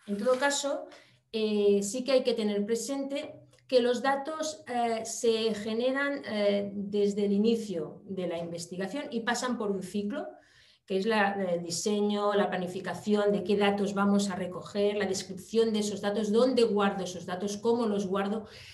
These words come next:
cómo accederé a ellos y finalmente la fase final es, muy bien, y ahora estos datos quiero publicarlos en abierto,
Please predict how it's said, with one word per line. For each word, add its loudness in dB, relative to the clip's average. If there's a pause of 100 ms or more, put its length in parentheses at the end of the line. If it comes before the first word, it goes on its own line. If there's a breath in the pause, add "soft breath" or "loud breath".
(240 loud breath)
cómo 6
accederé 6
a 0
ellos 0
y -2
finalmente 0
la 0
fase -2
final 2
es, 2
muy 2
bien, 2
y -4
ahora -2
estos -4
datos -4
quiero 6
publicarlos -8
en 0
abierto, 0